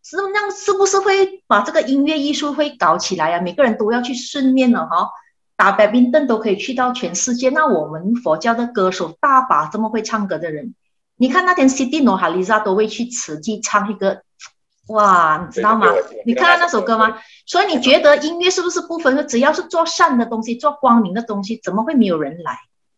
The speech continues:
Speaker 1: 大马一定能来。我看到一个人，Brother Chong to everyone，对，大马能。
Speaker 2: <laughs>
Speaker 1: 我们马来西亚来发起，因为我们比较 cultural，我觉得我们可以，因为我们比较没有一个属性，就是我们做的是一个比较华人式的，还是一个比较，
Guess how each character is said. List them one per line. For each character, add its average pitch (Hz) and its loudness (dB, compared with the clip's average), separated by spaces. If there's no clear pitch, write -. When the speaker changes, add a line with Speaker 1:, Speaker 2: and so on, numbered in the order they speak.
Speaker 1:
大 440 0
马 285 4
一 330 0
定 320 -2
能 202 2
来。 196 4
我 175 4
看 262 0
到 254 4
一 254 -2
个 240 0
人， 165 -2
Brother 196 0
Chong 214 -4
to 170 -10
everyone， 160 -6
对， 220 0
大 214 4
马 160 -4
能。 247 -10
Speaker 2:
<laughs> - -6
Speaker 1:
我 226 4
们 320 6
马 247 6
来 214 4
西 247 -2
亚 247 4
来 190 2
发 240 2
起， 233 -6
因 269 -2
为 359 -6
我 196 0
们 175 -10
比 - -6
较 247 0
cultural， 202 0
我 202 -8
觉 208 -2
得 202 -2
我 175 -4
们 180 -6
可 190 -4
以， 190 -2
因 254 0
为 - -2
我 214 6
们 240 6
比 190 -4
较 285 4
没 190 2
有 160 -4
一 220 -6
个 220 0
属 165 -6
性， 285 -2
就 277 -2
是 262 0
我 185 2
们 180 -2
做 240 0
的 240 0
是 254 -2
一 233 -8
个 247 0
比 160 -8
较 208 4
华 190 4
人 180 0
式 233 -4
的， 196 2
还 160 -4
是 - -10
一 233 -6
个 226 -6
比 156 -12
较， 202 0